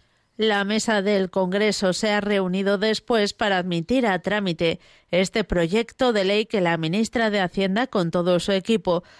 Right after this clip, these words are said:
ha presentado ante los medios de comunicación en rueda de prensa. El Consejo de Ministros aprobó el proyecto presupuestario el pasado siete de octubre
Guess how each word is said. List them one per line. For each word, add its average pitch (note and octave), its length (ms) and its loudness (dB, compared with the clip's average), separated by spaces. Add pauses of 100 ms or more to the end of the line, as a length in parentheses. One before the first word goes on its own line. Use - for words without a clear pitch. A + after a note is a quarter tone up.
(120)
ha F3+ 280 -2
presentado G3 580 -2
ante F3 240 0
los F3 220 0
medios F3 320 2
de F3 100 0
comunicación E3+ 720 -2
en D#3+ 160 0
rueda F3+ 320 2
de E3 140 0
prensa. E3+ 600 -2 (360)
El G3+ 260 0
Consejo G#3 460 0
de G3 100 0
Ministros F#3 480 -2
aprobó F3+ 480 0
el F3 100 0
proyecto F3+ 640 0
presupuestario F3+ 880 0
el G3 100 2
pasado F#3 420 0
siete G3+ 340 0
de G#3 80 2
octubre F3+ 560 0